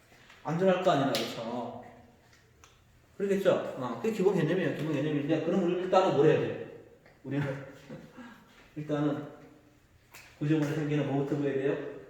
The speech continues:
발력부터 구해야지, 그쵸? 발력 구해서 여기에 있던 아까 또 지웠는데, 어? 인장력, 압축력, 전단력, 휨 모멘트, 비틀 모멘트 크기를 다 구해야 되고, 그쵸? 그걸 다 구한 다음에 뭘 구해야 돼?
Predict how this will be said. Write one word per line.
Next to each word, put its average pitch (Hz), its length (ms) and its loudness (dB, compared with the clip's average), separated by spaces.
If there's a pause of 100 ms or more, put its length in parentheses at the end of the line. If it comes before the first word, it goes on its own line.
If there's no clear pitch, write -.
(680)
발력부터 185 440 -2
구해야지, 165 340 2
그쵸? - 580 -2 (500)
발력 170 360 2
구해서 160 600 6 (600)
여기에 151 280 6
있던 156 220 2
아까 - 220 0
또 - 100 -8
지웠는데, 127 720 -4 (540)
어? 156 60 -10 (920)
인장력, 131 560 0
압축력, 123 560 -4
전단력, 117 640 -4 (560)
휨 165 120 -2
모멘트, 131 680 -2
비틀 - 280 0
모멘트 139 340 -2
크기를 165 260 0
다 - 220 -8
구해야 160 300 6
되고, 127 120 2
그쵸? - 240 -4
그걸 160 160 -6
다 160 160 -4
구한 180 200 4
다음에 175 220 6
뭘 151 140 8
구해야 151 180 4
돼? - 440 -4